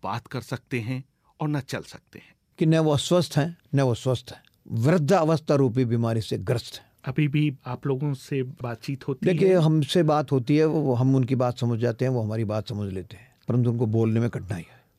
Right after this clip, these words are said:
Speaker 2: चलने में कठिनाई है, full sense में। अखबार की cutting रोज उनको दी जाती है। अब आज की दिनचर्या बता रहा हूँ। देखिए, बीमारी में तीन चीज की आवश्यकता होती है। एक अच्छा doctor हो,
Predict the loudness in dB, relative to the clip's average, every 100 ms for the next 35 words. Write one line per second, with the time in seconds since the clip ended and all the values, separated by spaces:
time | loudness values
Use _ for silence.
0 | -2 2 2 2 -2 -6 -14 -20 -18 -2
1 | -2 0 -6 -10 -20 _ -2 0 2 2
2 | 0 0 0 2 2 2 2 0 2 0
3 | 0 -4 -6 -2 0 0 0 0 2 2
4 | 0 -2 -4 -8 -12 -18 _ -4 0 2
5 | 4 2 -4 0 2 4 4 4 2 2
6 | 4 2 2 0 0 -2 -6 -8 -12 -20
7 | _ -4 -2 0 0 0 0 0 0 0